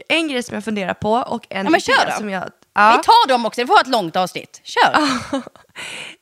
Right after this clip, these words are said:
Speaker 1: Eh, till minglet så har ju vi pratat om att mingelbingo kan vara roligt. Alltså att jag har lite så här panik för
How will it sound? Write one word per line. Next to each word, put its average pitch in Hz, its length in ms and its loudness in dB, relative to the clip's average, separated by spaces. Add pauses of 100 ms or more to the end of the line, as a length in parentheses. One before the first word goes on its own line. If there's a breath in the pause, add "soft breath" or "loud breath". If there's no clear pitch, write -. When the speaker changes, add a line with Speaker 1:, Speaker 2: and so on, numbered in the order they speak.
Speaker 1:
Eh, 240 560 0
till 285 220 -4
minglet 311 680 -4
så - 180 -8
har 220 40 -2
ju 214 80 -4
vi 190 120 -8
pratat - 340 -8
om 185 120 -8
att 175 140 -6
mingelbingo 233 760 -6
kan 226 180 -8
vara 220 120 -6
roligt. 214 520 -8
Alltså 208 200 -8
att 202 140 -12
jag 202 100 -2
har 190 200 -2
lite 180 240 -10
så 170 100 -8
här - 40 -10
panik 175 480 -8
för 131 360 -4